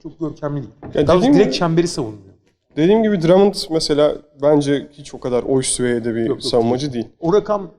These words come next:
Speaker 1: e, o istatistik iyi sonuç vermemiş o konuda.
Speaker 2: Vermemiş. Evet, bazı, bazen böyle sadece iki tane şeyi alıp kay-,
Speaker 1: Aynen.
Speaker 2: karşılaştırıp sonuca ulaşınca böyle oluyor işte.
Speaker 1: Marc Gasol mesela beş kat daha değerli. Gerçi Marc Gasol geçen sene oynayamadı.
Speaker 2: Oynayamadı, evet.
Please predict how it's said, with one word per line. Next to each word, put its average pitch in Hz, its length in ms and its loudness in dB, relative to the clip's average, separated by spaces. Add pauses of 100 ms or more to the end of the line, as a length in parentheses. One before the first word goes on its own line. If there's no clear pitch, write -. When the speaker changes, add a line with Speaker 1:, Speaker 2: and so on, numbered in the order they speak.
(100)
Speaker 1:
e, 160 40 -10 (600)
o 214 120 -6
istatistik 160 540 -12
iyi 190 120 -12
sonuç 170 300 -14
vermemiş 147 600 -2
o - 100 -20
konuda. - 180 -6
Speaker 2:
Vermemiş. 123 340 0
Evet, 151 200 -2
bazı, 170 380 0 (160)
bazen 180 380 4
böyle 175 200 2 (140)
sadece 180 420 2
iki - 180 -2
tane 160 240 0
şeyi 156 200 0
alıp 156 320 -4
kay-, 160 120 -4
Speaker 1:
Aynen. - 140 -4
Speaker 2:
karşılaştırıp 151 600 -4
sonuca 151 360 -2
ulaşınca 160 480 -4
böyle 147 200 4
oluyor - 260 -8
işte. - 160 -20
Speaker 1:
Marc 147 200 -6
Gasol 120 280 -16
mesela 131 300 -14
beş 139 120 -10
kat - 240 -20
daha 107 180 -16
değerli. 101 140 -20 (120)
Gerçi 151 220 -10
Marc 139 140 -12
Gasol 143 160 -14
geçen 135 220 -12
sene 131 140 -20
oynayamadı. 123 360 -8
Speaker 2:
Oynayamadı, 131 480 2
evet. 107 200 -6